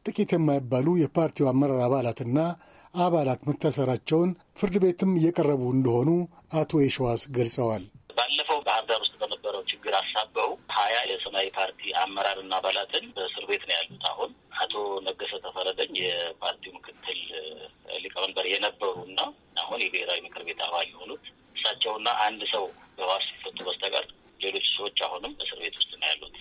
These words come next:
Speaker 2: አስራ ስምንት ሰዎች።
Speaker 1: ስማቸው ይታወቃል?
Speaker 2: እንግዲህ አሁን በ-፣ በእስር ቤት ውስጥ ያሉት አቶ ማሩ ዳኘው፣ አቶ መ-፣ መልካሙ ታደለ፣ አቶ ሲሳይ ታከለ፣ አቶ እጅጉ አስማረ፣ አቶ ወርቁ ጥላሁን፣ አቶ አዳነ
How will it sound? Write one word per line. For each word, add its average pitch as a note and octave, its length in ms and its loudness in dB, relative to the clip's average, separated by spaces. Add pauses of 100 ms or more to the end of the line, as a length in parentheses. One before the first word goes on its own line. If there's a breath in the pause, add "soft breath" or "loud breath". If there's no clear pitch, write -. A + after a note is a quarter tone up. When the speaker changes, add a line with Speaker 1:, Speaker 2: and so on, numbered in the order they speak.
(140)
Speaker 2:
አስራ F#2+ 260 -6
ስምንት F2 300 -12
ሰዎች። E2 180 -8 (280)
Speaker 1:
ስማቸው D3+ 400 2
ይታወቃል? D3 460 4 (160)
Speaker 2:
እንግዲህ - 280 -2
አሁን C3 180 -2
በ-፣ A#2 160 -2
በእስር A#2 280 0
ቤት B2 160 0
ውስጥ - 160 0
ያሉት - 280 -2
አቶ G#2 260 -2
ማሩ G2 220 0 (260)
ዳኘው፣ F#2+ 360 -2 (340)
አቶ G2+ 220 -6 (100)
መ-፣ F#2+ 420 -4
መልካሙ G2+ 440 -2 (140)
ታደለ፣ G2 400 -2 (480)
አቶ - 220 -14
ሲሳይ A#2 340 2 (360)
ታከለ፣ F#2+ 360 -4 (440)
አቶ G2 180 -2 (100)
እጅጉ G2+ 300 -6 (160)
አስማረ፣ F#2+ 400 0 (560)
አቶ - 220 -4
ወርቁ G2 320 -10
ጥላሁን፣ F#2+ 400 -4 (520)
አቶ - 180 -4 (200)
አዳነ G2+ 380 -2